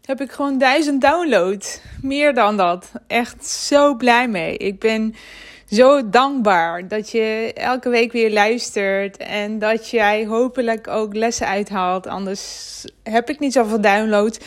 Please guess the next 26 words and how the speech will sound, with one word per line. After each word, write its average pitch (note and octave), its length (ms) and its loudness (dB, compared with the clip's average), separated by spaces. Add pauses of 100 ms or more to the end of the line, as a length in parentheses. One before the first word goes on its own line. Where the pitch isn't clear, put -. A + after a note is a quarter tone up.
(260)
Dus - 200 -4
voor A#3+ 140 4
mij B3 280 4
is C4+ 100 -6
het A3+ 120 -2
een A3 120 4
bevestiging A#3 960 0
dat G#3+ 200 -6
ik G#3+ 200 -6
er F#3+ 280 -6
door, G#3+ 440 0
mee G#3 400 0
door A3 220 4
mag F#3+ 220 0
gaan. G3 360 -4 (560)
Echt A3+ 260 -6
super C4+ 840 4
blij. G3 360 2
Fantastisch. A#3 800 -2
Dankjewel G#3 720 2
dat G3+ 260 -2
je G#3 80 -2
luistert F3+ 400 0
naar E3+ 140 -2
een E3+ 100 -6
podcast. - 640 -10